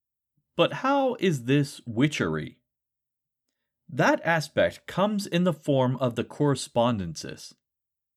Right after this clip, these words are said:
Apples are associated with love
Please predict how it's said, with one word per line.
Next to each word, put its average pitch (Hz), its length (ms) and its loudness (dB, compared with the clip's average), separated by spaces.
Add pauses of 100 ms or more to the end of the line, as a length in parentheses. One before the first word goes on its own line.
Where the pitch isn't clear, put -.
(600)
Apples 247 520 2
are 175 140 4
associated 135 840 2
with 123 180 2
love 143 460 4